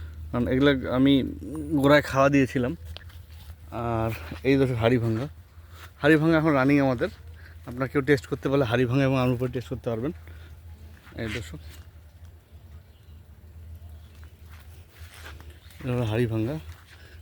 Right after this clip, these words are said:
হাড়ি ভাঙা আমরা প্রথম কাটায় একশো পাঁচ কেজি দিয়েছি। তো ওগুলো, উম, মানে আপনার চারটায়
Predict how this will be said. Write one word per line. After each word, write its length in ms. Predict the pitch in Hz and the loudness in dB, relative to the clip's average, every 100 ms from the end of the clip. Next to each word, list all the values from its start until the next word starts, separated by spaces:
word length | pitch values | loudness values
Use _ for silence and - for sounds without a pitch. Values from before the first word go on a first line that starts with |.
| - | -2
হাড়ি 160 | 139 156 | 2 4
ভাঙা 180 | 175 185 | 4 2
আমরা 120 | 190 - | 2 0
প্রথম 200 | 156 170 160 | 0 0 2
কাটায় 260 | 165 170 - | 2 2 2
একশো 300 | 143 - 165 160 156 - - - - | -6 -2 4 4 2 -6 -20 -8 0
পাঁচ 140 | 147 - | 0 2
কেজি 180 | 151 151 143 | 2 4 6
দিয়েছি। 280 | 135 - 214 - - - - - - - | 4 2 -6 -8 -20 -20 -20 -18 -10 -2
তো 40 | 170 | 0
ওগুলো, 200 | 160 165 | 4 4
উম, 460 | 151 139 147 139 139 | 4 -2 0 2 4
মানে 160 | 127 123 123 | 2 0 -2
আপনার 240 | 127 127 117 - - - - - - - | -2 -2 -4 -8 -16 -20 -20 -20 -20 0
চারটায় 460 | 156 139 - 160 | 2 2 4 6